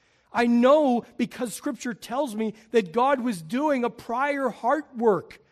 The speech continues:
that he was changing my heart so that I was born from above.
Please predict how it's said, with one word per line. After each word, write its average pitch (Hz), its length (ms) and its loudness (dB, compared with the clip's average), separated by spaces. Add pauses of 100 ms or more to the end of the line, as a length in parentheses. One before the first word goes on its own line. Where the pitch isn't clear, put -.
(280)
that 277 140 4
he 269 80 2
was 269 180 -2
changing 269 800 -2
my 262 200 -2
heart 262 460 2 (200)
so - 160 -8
that 262 160 -2
I 262 80 0
was 240 160 -2
born 262 540 2
from 269 220 -2
above. 247 840 0